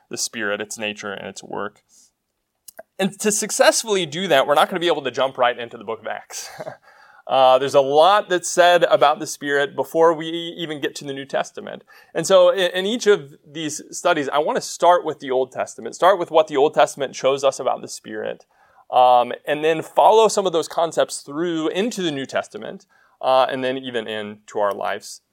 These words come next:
today. I hope that'll be helpful, uh, as our primary goal in, in opening up our Bibles together is to know God, right? To know Him more personally, more thoroughly, that, that we may, uh, come to have a closer relationship with Him, that we may better reflect His character in our lives.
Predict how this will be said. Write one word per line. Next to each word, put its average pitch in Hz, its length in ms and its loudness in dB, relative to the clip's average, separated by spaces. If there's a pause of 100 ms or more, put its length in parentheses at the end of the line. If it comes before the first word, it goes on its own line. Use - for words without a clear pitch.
today. 98 240 -8
I 101 100 -2
hope 131 160 -8
that'll 117 220 2
be 110 200 -16
helpful, 104 540 -4 (340)
uh, 113 240 2
as 123 480 0 (120)
our 127 160 4
primary 165 400 2
goal 127 440 0 (160)
in, 117 180 -6
in 117 140 -4
opening 131 300 -2
up 123 140 -10
our 117 80 -10
Bibles 123 260 0
together 120 300 -2
is 120 140 -10
to 131 80 -8
know 131 200 2
God, 135 240 -2 (400)
right? 117 300 -10
To - 80 -16
know 135 300 2
Him 135 640 -6
more 120 200 -2
personally, 139 520 -6
more 110 200 -8
thoroughly, 131 680 -2 (320)
that, 110 180 -4
that 110 160 -4
we 135 220 -10
may, 123 400 -4
uh, 127 380 -4
come 131 180 -8
to 117 60 -4
have 113 120 -4
a 107 40 -16
closer 135 380 -6
relationship 113 600 -10
with - 80 -14
Him, 120 180 -6
that 110 100 -10
we 117 120 -16
may 110 160 -6
better 107 280 0
reflect - 400 -6
His 104 140 -18
character 101 400 -10
in 98 80 -12
our 98 140 -10
lives. 104 420 -8